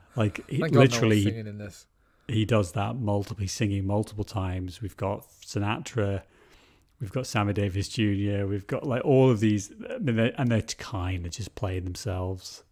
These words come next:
Speaker 2: They're kinda just playing themselves. You know, so here we go. Here we get a hint of the,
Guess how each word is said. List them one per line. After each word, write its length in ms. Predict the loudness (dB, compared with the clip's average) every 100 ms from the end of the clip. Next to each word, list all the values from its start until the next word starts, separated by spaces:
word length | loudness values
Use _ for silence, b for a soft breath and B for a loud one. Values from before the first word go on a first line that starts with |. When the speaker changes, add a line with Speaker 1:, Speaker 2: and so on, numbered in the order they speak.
| _
Speaker 2:
They're 120 | -20 -18
kinda 460 | -10 -8 -6 -8
just 200 | -10 -14
playing 260 | -10 -10 -8
themselves. 600 | -12 -12 -12 -12 -14 -20 _ _ _ _ _ _ _ _ _ _ _ _ _ _ _ _ -20 -12
You 140 | -8
know, 180 | -6 -8 b b
so 120 | 2
here 140 | 6 6
we 80 | 6
go. 200 | 2 2
Here 120 | 2
we 80 | 2
get 160 | 0
a 40 | 0
hint 460 | 0 0 0 -4 -10
of 240 | -10 -10 -6
the, 300 | -2 -2